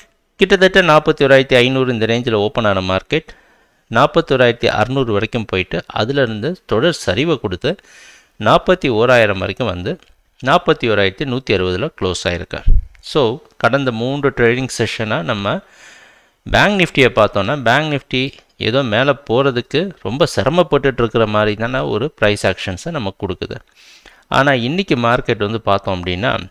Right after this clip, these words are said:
நாற்பத்தோராயிரத்தி எண்ணூறு பக்கமா ஓப்பன் ஆகிறதுக்கு வாய்ப்பு இருக்க மாதிரி தெரியுது. ஒரு கேப் பிரைஸ் ஓப்பனிங்கை நம்ம எதிர்பார்க்கலாம். So, இப்போ வந்து, ஆ, நம்ம ஒரு விஷயத்தை புரிஞ்சுக்கணும். நிஃப்டி, பேங்க் நிஃப்டி இந்த ரெண்டு இண்டெக்ஸுக்கும்,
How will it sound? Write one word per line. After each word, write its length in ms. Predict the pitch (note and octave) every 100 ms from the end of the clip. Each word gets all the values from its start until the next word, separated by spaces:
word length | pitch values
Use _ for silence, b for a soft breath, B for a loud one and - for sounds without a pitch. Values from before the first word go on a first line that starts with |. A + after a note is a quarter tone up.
| _ _ _ b b b b b _
நாற்பத்தோராயிரத்தி 840 | A2 D#3 F3+ F#3 D#3 C#3 B2 A2
எண்ணூறு 360 | G2 D#3 F#3+ D3 A2+
பக்கமா 200 | A2 C#3+
ஓப்பன் 400 | A#2+ A2+ D3+ B2+
ஆகிறதுக்கு 380 | G2+ G2 D#3
வாய்ப்பு 340 | B2 G2 B2 G2+
இருக்க 220 | F#2+ G2
மாதிரி 220 | F#2+ F2+
தெரியுது. 200 | F2 C#3+
ஒரு 240 | E3 A#2 F#2
கேப் 300 | A#2+ D#3+ E3
பிரைஸ் 300 | - A#2 G#2+
ஓப்பனிங்கை 300 | G#2+ F#2+ F#2+
நம்ம 200 | D#3+ A#2
எதிர்பார்க்கலாம். 600 | F#2 G2 - - - - - _ _ _ _
So, 200 | - D#3
இப்போ 300 | C3+ - F#3
வந்து, 380 | C3 G#2+ G#2+ - b b b b b b - G#2+
ஆ, 320 | A2+ A2+ A2+
நம்ம 220 | C3 C#3
ஒரு 100 | B2+
விஷயத்தை 540 | B2 - F3 C3 -
புரிஞ்சுக்கணும். 480 | C3+ C#3 A#2 A2 D3 - B _ A2+
நிஃப்டி, 420 | C3+ D#3 - F#3+
பேங்க் 400 | C3+ C3 C3 B2
நிஃப்டி 80 | B2
இந்த 200 | G#2 G2
ரெண்டு 280 | A2+ E3+ D3+
இண்டெக்ஸுக்கும், 800 | C3 C#3+ C#3 - A2+ - C3+